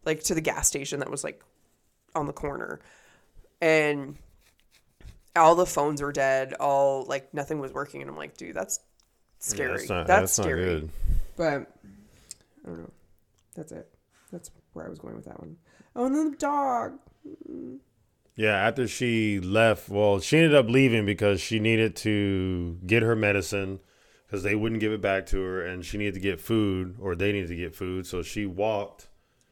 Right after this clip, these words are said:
Speaker 2: well, tried to walk to the next town. That didn't
Speaker 1: Mm-hmm.
Speaker 2: work out. She ended up seeing this house that looked like a cross, which apparently was a
Speaker 1: <gasps>
Speaker 2: hallucination.
Speaker 1: Oh, I did not connect that. It was a cross.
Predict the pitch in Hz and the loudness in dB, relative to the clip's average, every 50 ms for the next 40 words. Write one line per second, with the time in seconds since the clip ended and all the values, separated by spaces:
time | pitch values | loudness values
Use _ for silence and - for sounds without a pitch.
0 | _ _ _ _ _ _ _ _ _ _ _ - - 104 98 98 90 - - 123 | _ _ _ _ _ _ _ _ _ _ _ -10 -2 0 0 2 8 10 12 12
1 | 123 123 117 107 98 90 90 87 90 - - - 92 92 87 87 87 85 - - | 12 12 10 8 4 4 4 2 2 2 -2 -4 -4 -4 -2 -2 -4 -4 -4 -2
2 | - 92 87 87 87 92 95 92 85 - 98 92 101 - - 90 87 87 85 87 | -2 0 0 0 -2 -2 -4 -8 -4 0 2 2 2 2 0 -4 -4 -2 -2 -2
3 | 85 80 - 90 87 92 95 95 - - 104 104 101 98 95 92 82 - - 110 | -2 -2 -2 0 0 0 0 -2 -4 -6 -6 -4 -4 -4 -4 -6 -6 -6 -4 -4
4 | 107 101 98 95 95 85 - - 107 101 101 92 - - 92 95 101 92 92 85 | -4 -4 -4 -4 -2 6 8 8 8 8 4 0 -2 -4 -4 -4 -4 -4 -6 -6
5 | 80 82 - - 110 110 101 92 90 87 - - 98 85 90 85 80 120 135 151 | -8 -10 -6 -2 0 2 2 2 0 -2 -4 -8 -8 -8 -8 -8 -4 -2 0 0
6 | 143 123 107 101 98 98 101 95 101 101 98 98 107 117 113 110 113 113 - 254 | 0 0 -2 -2 -2 -2 -2 -2 -4 -4 -4 -4 -4 -4 -2 -2 -2 -2 -4 -4
7 | 135 143 151 156 147 - - 90 80 85 85 _ _ _ _ _ _ _ _ _ | -4 -2 -2 -4 -4 -6 -8 -8 -8 -10 -14 _ _ _ _ _ _ _ _ _
8 | _ _ _ _ _ _ _ _ _ _ - 330 339 294 226 208 220 220 208 220 | _ _ _ _ _ _ _ _ _ _ -4 -2 0 0 0 0 -2 -2 -2 -2
9 | 233 247 - 226 226 233 240 - - - - - - - 202 185 165 151 - - | -2 -2 -6 -8 -8 -8 -10 -8 -8 -8 -6 -6 -6 -6 -6 -8 -8 -8 -6 -6
10 | - - - - - - - | -6 -4 -4 -4 -6 -6 -6